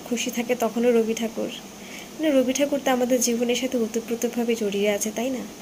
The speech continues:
তো রবি ঠাকুরকে ছাড়া তো চলেই না। রবি ঠাকুর জীবন, রবি ঠাকুরের কাছেই সব প্রশ্নের উত্তর পাওয়া যায় খুঁজে। তো, আহ, চলো আজ তোমাদের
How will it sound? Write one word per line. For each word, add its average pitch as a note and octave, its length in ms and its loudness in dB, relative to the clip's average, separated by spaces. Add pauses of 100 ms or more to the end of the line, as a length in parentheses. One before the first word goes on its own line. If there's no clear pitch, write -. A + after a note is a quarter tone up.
(720)
তো A3+ 100 2
রবি G#3+ 180 2
ঠাকুরকে A#3 360 0
ছাড়া A#3 280 0
তো A#3 180 -4
চলেই A3+ 320 4
না। G#3+ 200 0
রবি G#3+ 140 0
ঠাকুর A3 400 -2
জীবন, A3 400 -2
রবি G#3+ 200 -4
ঠাকুরের A3+ 1040 -2
কাছেই B3 460 4 (480)
সব A#3 240 -2
প্রশ্নের G#3+ 400 0
উত্তর G#3+ 380 0 (600)
পাওয়া A3+ 300 8
যায় F#3+ 300 -4
খুঁজে। F3+ 320 -6 (1400)
তো, G3+ 320 -4 (1800)
আহ, G3+ 240 -6 (640)
চলো A#3 300 2
আজ G#3+ 220 -2
তোমাদের G#3 360 -4